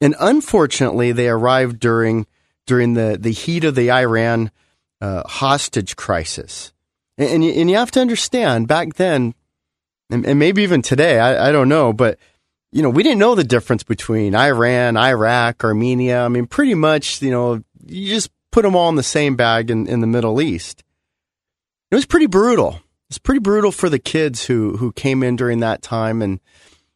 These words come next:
you know, middle school, high school kids, they, they, you know, they, they, they can be harsh, and especially when they're ignorant.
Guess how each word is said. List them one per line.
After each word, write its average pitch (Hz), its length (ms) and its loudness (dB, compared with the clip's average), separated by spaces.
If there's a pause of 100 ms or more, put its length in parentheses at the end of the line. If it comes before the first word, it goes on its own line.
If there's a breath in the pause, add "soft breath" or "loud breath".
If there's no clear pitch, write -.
(140)
you 117 140 -4
know, 95 320 -2 (180)
middle 123 240 0
school, 117 400 -2
high 117 200 0
school 113 300 -4
kids, 107 460 -6
they, 110 160 -4
they, 101 160 -8
you 90 100 -6
know, 101 120 -4
they, 95 240 -6 (180)
they, 113 140 -4 (100)
they 175 100 -2
can 170 140 -4
be 151 120 -2
harsh, 117 460 -2
and 101 360 -6
especially - 460 -4
when 107 140 -2
they're 98 140 -2
ignorant. 107 420 -4